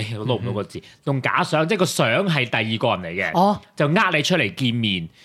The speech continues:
Speaker 1: 噉佢，但係嗰啲人呢，我，因為我之前聽過一個台灣嘅 podcast 呢，佢哋就，呃，有一個人就去分析點解啲人喺 dating app 上面啊，鍾意用嗰啲，呃，假嘅相呢。噉因為佢哋覺得就係，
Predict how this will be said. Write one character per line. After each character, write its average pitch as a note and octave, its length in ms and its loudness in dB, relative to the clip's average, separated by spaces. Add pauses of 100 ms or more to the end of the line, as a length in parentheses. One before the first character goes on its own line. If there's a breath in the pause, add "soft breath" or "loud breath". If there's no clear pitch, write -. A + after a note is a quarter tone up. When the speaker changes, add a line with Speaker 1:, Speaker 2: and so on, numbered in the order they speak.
(160 loud breath)
Speaker 1:
噉 A#3+ 120 2
佢， G3 200 4 (220 loud breath)
但 G3 120 0
係 G#3+ 120 0
嗰 - 20 2
啲 D#4 220 2
人 B2+ 100 -4
呢， B3+ 200 2 (360 loud breath)
我， A#3+ 100 2
因 C4+ 60 4
為 A3+ 60 2
我 F3 80 2
之 G#3 140 0
前 F3+ 100 2
聽 F#3+ 200 0
過 F3+ 80 2
一 F3 40 -4
個 D#3 60 2
台 A#2 180 -6
灣 C3 280 0
嘅 A2+ 40 -12
podcast C#3 400 -4
呢， C#3+ 140 -4 (800)
佢 F3 120 2
哋 F3 140 2
就， B2+ 260 0
呃， B2+ 200 0 (260)
有 D3 180 2
一 F3+ 40 -2
個 F3+ 100 2
人 D3+ 200 0
就 D3+ 100 0
去 A#2+ 60 2
分 D3 180 0
析 D#3 120 -4
點 C3+ 200 -6
解 C#3 140 2
啲 D3+ 120 -2
人 G2+ 220 -4
喺 A#2 240 -4 (140)
dating D#3 340 0
app C#3 80 0
上 G#2 140 -2
面 F#2+ 180 -4
啊， G2+ 160 -2 (240 loud breath)
鍾 G3 180 2
意 D#3+ 100 2
用 G#2+ 320 0
嗰 A#2 100 -2
啲， D3+ 320 -2
呃， G#2 220 -2 (160)
假 A#2+ 280 -2
嘅 A#2 200 -2 (260)
相 F#2+ 500 -4
呢。 C3 160 0 (360 loud breath)
噉 A#3 80 -4
因 C#4 60 0
為 C#4 60 4
佢 G3+ 120 0
哋 E3+ 160 2
覺 E3+ 120 0
得 A3 140 0
就 D#3+ 100 -2
係， A#2+ 100 -2